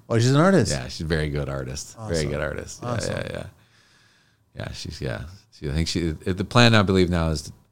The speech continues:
Speaker 2: just be, to be an art teacher, actually.
Speaker 1: Good
Speaker 2: Yeah.
Speaker 1: for her.
Speaker 2: Yeah.
Speaker 1: Again, I go back to government. We need more of that.
Speaker 2: Yeah, yeah, yeah. <laughs> Well, I mean, <laughs> I feel like I always joke. I mean, she,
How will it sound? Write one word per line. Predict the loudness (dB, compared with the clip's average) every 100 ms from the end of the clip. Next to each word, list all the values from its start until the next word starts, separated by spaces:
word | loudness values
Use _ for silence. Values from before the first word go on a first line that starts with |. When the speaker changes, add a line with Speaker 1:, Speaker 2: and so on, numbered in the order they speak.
| -8
Speaker 2:
just | -6 -6
be, | -8 -10
to | -8
be | -6
an | -4
art | -4 -6
teacher, | -10 -10 -10 -8
actually. | -10 -8 -8 -8 -12 _ _ _ _ _ -12
Speaker 1:
Good | -6
Speaker 2:
Yeah. | 0
Speaker 1:
for | 2
her. | 2 0 -2
Speaker 2:
Yeah. | -2 -2 -4 _ _ _ _ _ _ _ _ _ _ -6
Speaker 1:
Again, | 4 8 8 6
I | 6
go | 6
back | 6 4
to |
government. | 4 6 6 6
We | 6
need | 6 4
more | 2 0
of |
that. | -2 -8 -4
Speaker 2:
Yeah, | 2 2 2 6
yeah, | 6 6 2 -6
yeah. | -2 0 -2
<laughs> | -10 -18 -14 -14 -8 2 6 6 8
Well, | 12
I | 12
mean, | 12 8
<laughs> |
I |
feel | 4 6 8
like | 8 8
I | 8
always | 10 8 6
joke. | 4 2 -4 0
I |
mean, | 2 6
she, | 4 4